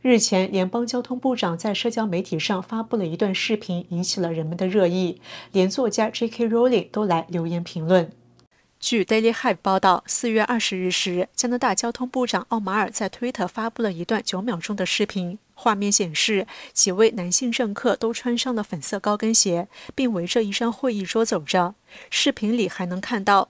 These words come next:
当时旁边站着几名女性正在拍摄视频并发出欢呼声。奥马尔解释说，对女性的暴力在我们当今的社会仍然普遍存在。这个举动是为了引起人们对于女性遭受暴力事件的注意，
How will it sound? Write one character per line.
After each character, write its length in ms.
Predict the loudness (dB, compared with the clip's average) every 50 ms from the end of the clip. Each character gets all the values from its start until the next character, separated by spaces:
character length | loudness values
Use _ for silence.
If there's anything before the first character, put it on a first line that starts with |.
| _
当 160 | -6 -4 -4 -2
时 200 | -2 -2 -2 -2
旁 200 | -4 -6 -8 -6
边 220 | -2 -2 -2 -2
站 160 | -2 -4 -4
着 140 | 0 0 0
几 180 | 0 0 -2 -2
名 180 | -4 -4 -4
女 140 | -2 -4 0
性 300 | 0 0 0 0 -2 -2
正 180 | -4 -4 -4 -2
在 140 | -2 -4
拍 200 | -4 -4 -4 -4
摄 160 | -2 0 0 0
视 240 | 0 0 0 -2
频 280 | -2 -2 -2 -4 -4 -6 -4
并 140 | -4 -4 -4
发 180 | -4 -6 -6
出 160 | -6 -4 -6
欢 240 | -4 -2 -2 -2 -2
呼 160 | -2 -4 -4
声。 320 | -2 2 2 2 0 0 -6 _ _ _ _ -20 -18 -6
奥 160 | 2 2 2 2
马 140 | 2 -2
尔 100 | -2 0
解 180 | 0 0 -2 -2
释 160 | -2 -2 -2
说， 360 | -2 2 4 6 6 4 4 0 -12 -20 -18 -6 0
对 120 | 0 0
女 160 | 0 0 0
性 160 | 0 0 0
的 80 | 0 0
暴 220 | 2 2 0 0
力 160 | 0 0 -2 -2
在 160 | 0 0 2
我 140 | 2 2 0
们 160 | -2 -4 -4
当 180 | -2 -4 -2
今 140 | -2 -2 -2
的 100 | -2 -2
社 220 | -2 0 0 0 0
会 180 | 2 0 0
仍 220 | 0 -2 -6 -4 -2
然 180 | -2 -2 -2 -4
普 160 | -8 -10 -6
遍 200 | -4 -4 -2 -2
存 200 | -2 -4 -2 -2
在。 280 | 2 4 4 4 2 -2 _ _ -20 -20 -20 -18 -10 -4
这 140 | -2 0 2
个 100 | 2 2
举 220 | 2 0 -2 0
动 180 | 0 0 0 0
是 160 | 0 -2 -2
为 220 | 2 4 4 4
了 160 | 4 2 0 0
引 160 | -2 -4 -2
起 160 | 0 0 0
人 220 | 0 -2 -2 -4 -2
们 180 | -2 -2 -2
对 160 | -2 -2 -2
于 140 | 0 -2 -2
女 160 | -2 -4 -2
性 240 | 0 0 0 0 -2
遭 180 | -4 -6 -4 -4
受 160 | -2 -2 -2
暴 160 | -2 -2 -2
力 140 | -2 -2 -2
事 180 | -2 -2 -2 -2
件 160 | -2 -4 -4
的 80 | -4
注 220 | -4 -2 -2 -2 -2
意， 260 | 0 -2 -2 -4 -6